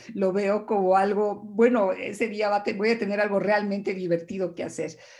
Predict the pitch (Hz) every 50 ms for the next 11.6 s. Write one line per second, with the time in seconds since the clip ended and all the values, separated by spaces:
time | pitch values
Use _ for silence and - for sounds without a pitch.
0 | - - _ - 170 170 226 226 - 226 220 247 247 233 277 233 226 226 - 233
1 | 220 220 214 214 - 190 175 175 - 190 190 180 170 170 - 202 196 196 208 220
2 | 226 - - - - - - _ - 170 165 165 165 165 165 165 165 - - -
3 | _ 196 202 202 - - 247 247 254 254 285 294 285 - 185 170 165 165 - -
4 | - - 170 165 160 156 156 160 156 160 170 165 208 196 202 - 226 - 233 226
5 | 208 - - - - _ - - - 240 240 226 214 220 220 208 - - 165 160
6 | 160 156 156 156 147 - - 147 143 143 156 - 156 151 143 127 127 - 135 123
7 | - 160 123 - 220 220 208 185 185 185 208 226 - - - - - _ 180 175
8 | 170 170 196 180 202 196 - - - 190 - 196 190 185 196 196 196 - 208 170
9 | 170 165 165 165 165 165 175 170 - - 156 - - 147 143 147 147 135 131 160
10 | 165 175 170 170 175 170 170 170 - - - 165 151 143 147 147 147 147 - -
11 | 156 156 151 147 147 147 143 147 147 139 139